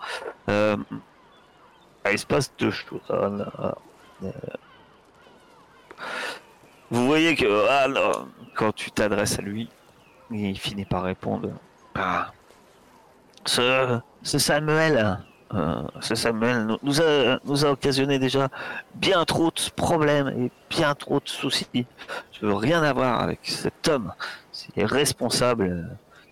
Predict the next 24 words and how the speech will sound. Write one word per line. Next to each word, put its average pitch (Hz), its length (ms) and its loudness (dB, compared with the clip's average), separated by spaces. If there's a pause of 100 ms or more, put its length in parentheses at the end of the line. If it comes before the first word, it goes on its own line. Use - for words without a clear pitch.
(140)
de 95 80 -8
la 92 60 -6 (160)
disparition 113 580 0
de 110 80 -6
ma 98 160 0
fille. 117 400 2 (680)
Et, - 160 -8 (2500)
et - 80 -8
il - 440 -14 (720)
gonfle - 300 -4
le 107 60 0
torse, - 360 -2
il - 60 -14
se - 100 -8
tient - 160 -10 (100)
droit 113 400 2
et 98 40 -2
d'un 98 100 -8
coup - 300 -20
sec, - 280 -2 (100)
il - 60 -20 (100)
claque - 260 -4
la - 80 -2
porte. - 160 -10